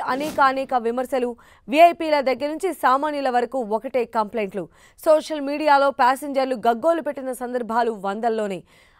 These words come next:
అయితే ఇదంతా మార్చేందుకు టాటా సిద్ధమైపోయింది. దీనికి సంబంధించి బ్లూ ప్రింట్ కూడా ఎప్పుడో రెడీ చేసేసుకుంది. ఇవాల్టి నుంచి టాటా గ్రూప్ అండర్‌లో ఎయిర్ ఇండియా విమానాలు ఎగరనున్నాయి.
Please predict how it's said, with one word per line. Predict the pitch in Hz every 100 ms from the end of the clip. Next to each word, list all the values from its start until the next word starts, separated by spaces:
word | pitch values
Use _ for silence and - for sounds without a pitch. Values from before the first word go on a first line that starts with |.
| -
అయితే | 277 - 240 175 _ _
ఇదంతా | 262 311 349 339 302
మార్చేందుకు | 269 285 302 277 269 269
టాటా | 262 254 254 247
సిద్ధమైపోయింది. | - 240 240 233 226 220 202 170 - _ _ -
దీనికి | 277 302 311
సంబంధించి | 311 285 294 294 269
బ్లూ | 285 277 302
ప్రింట్ | 285 285
కూడా | 285 285 269 269
ఎప్పుడో | 254 262 277 262
రెడీ | 247 240
చేసేసుకుంది. | 247 220 233 - 220 185 147 _ _ _
ఇవాల్టి | 220 277 370 370
నుంచి | 302 285 302
టాటా | - 277 269 294
గ్రూప్ | 254 262 262
అండర్‌లో | - 247 262 254 226 - - _
ఎయిర్ | - 302 349
ఇండియా | 320 320
విమానాలు | 269 254 285 285 254 247
ఎగరనున్నాయి. | 226 214 226 220 220 190